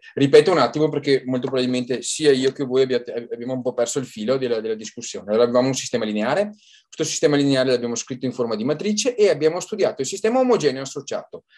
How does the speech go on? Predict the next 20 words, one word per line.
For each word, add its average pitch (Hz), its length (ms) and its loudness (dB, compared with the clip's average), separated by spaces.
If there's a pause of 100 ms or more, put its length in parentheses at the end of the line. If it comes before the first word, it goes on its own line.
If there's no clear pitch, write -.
(120)
Perché 240 300 4
stiamo 247 240 0
studiando 160 320 -2
il 170 40 -6
sistema 135 360 -6
omogeneo 123 400 -6
associato? - 580 -10 (380)
Perché 220 260 6
vi 165 80 0
dicevo, 107 540 0 (160)
l'unico, 170 720 4 (180)
eh, 117 540 4
sistema 110 640 -2
che 175 160 -2
ha 131 220 -2 (180)
in 139 120 -12
qualche 143 240 2
modo 127 240 -2
la 131 80 4
dignità 175 640 -2